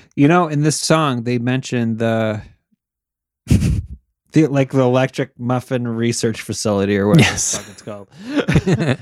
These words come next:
Speaker 1: <laughs> which is the studio of which Frank Zappa records and also now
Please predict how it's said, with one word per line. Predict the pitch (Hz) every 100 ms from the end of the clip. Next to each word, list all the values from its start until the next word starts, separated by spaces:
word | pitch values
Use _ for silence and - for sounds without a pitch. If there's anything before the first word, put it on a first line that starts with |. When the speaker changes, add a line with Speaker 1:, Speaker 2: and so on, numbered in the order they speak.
| -
Speaker 1:
<laughs> | 220 151
which | 131 131
is | 147 139 131 135
the | 131 123 117 110 - - -
studio | - - 196 190 117 110 117
of | - 123 123
which | 127 -
Frank | 147 127
Zappa | 113 139 139 127
records | 117 - 143 131 120 117 -
and | 123 123 120
also | 110 123 - 123
now | 117 113 110 107 107 104